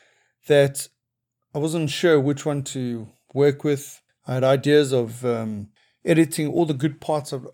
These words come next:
out of all the ones that I've recorded and try and make one. But obviously I'd use different mics, I'd use different settings,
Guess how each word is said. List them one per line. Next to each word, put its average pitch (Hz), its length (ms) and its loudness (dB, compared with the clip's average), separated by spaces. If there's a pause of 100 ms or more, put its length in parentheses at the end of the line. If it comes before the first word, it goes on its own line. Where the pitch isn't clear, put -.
(140)
out 143 140 -2
of 131 100 -4
all 170 140 4
the 160 60 -4
ones 147 280 -2
that 143 100 -2
I've 123 180 -2
recorded 160 600 2 (500)
and 139 120 -6
try 160 160 2
and 151 100 -2
make 139 220 -4
one. 151 500 2 (560)
But 135 140 -2
obviously 143 360 -4
I'd 113 120 -6
use 131 180 -6
different 113 340 -10
mics, 139 600 0
I'd 101 140 -8
use 117 320 -10
different 117 320 -14
settings, 156 720 -2